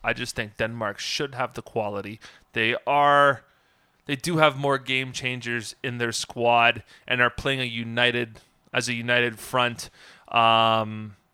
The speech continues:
going up against a Czech Republic team that is, doesn't have any superstars, but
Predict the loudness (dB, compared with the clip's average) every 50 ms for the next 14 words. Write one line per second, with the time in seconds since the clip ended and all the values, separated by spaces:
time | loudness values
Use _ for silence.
0 | _ _ _ -2 0 2 2 2 2 0 -2 -4 -6 -6 -6 -6 -2 -2 -2 -2
1 | -4 -4 -2 -2 -2 -2 -4 -8 -10 -8 -8 -8 -6 -4 -4 -4 -2 -4 -4 -6
2 | -6 -6 -6 -6 -6 -8 _ -2 -2 0 0 -2 -2 -2 -2 -2 -4 -10 -10 -10
3 | -12 -12 -12 -12 -8 -4 -2 0 0 0 -4 -6 -8 _ 0 0 0 0 -2